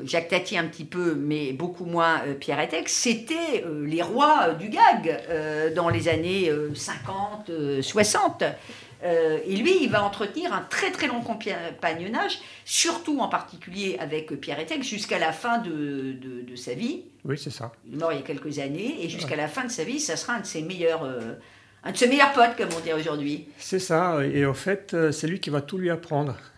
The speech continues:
Speaker 2: Euh,
Speaker 1: Ouais.
Speaker 2: euh, et, euh, et je vous lirai un petit, euh, un petit extrait tout à
Speaker 1: Oui.
Speaker 2: l'heure. On verra, bah, en fait, euh, ils avaient l'habitude de s'asseoir à la terrasse d'un café, par
Speaker 1: Ouais.
Speaker 2: exemple, et puis de regarder les passants, euh,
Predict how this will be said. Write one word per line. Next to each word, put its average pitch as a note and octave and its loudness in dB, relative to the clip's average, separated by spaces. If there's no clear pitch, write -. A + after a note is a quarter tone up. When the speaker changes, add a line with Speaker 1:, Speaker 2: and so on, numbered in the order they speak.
Speaker 2:
Euh, C3 -6
Speaker 1:
Ouais. - 4
Speaker 2:
euh, A#2+ -6
et, D3 0
euh, C#3 0
et D3 -6
je B2 -4
vous C3 -2
lirai C#3+ 4
un D3 4
petit, C#3+ -6
euh, B2 0
un A#2+ -2
petit B2+ -4
extrait C3 -4
tout - -6
à - 0
Speaker 1:
Oui. G#3 4
Speaker 2:
l'heure. F#3+ 4
On B2+ -2
verra, B2 0
bah, C3 -2
en B2 -2
fait, F#3 -4
euh, C#3 -4
ils D3 2
avaient D3 4
l'habitude C#3 -2
de D#3+ -8
s'asseoir D3+ -2
à D3 -8
la C3 -6
terrasse D3 0
d'un B2 -2
café, C3 -6
par A#2 -12
Speaker 1:
Ouais. A2+ -8
Speaker 2:
exemple, C#3+ -2
et B2+ -4
puis D#3 -4
de C3+ 0
regarder C3 0
les C3+ 0
passants, C#3 2
euh, G#2 -8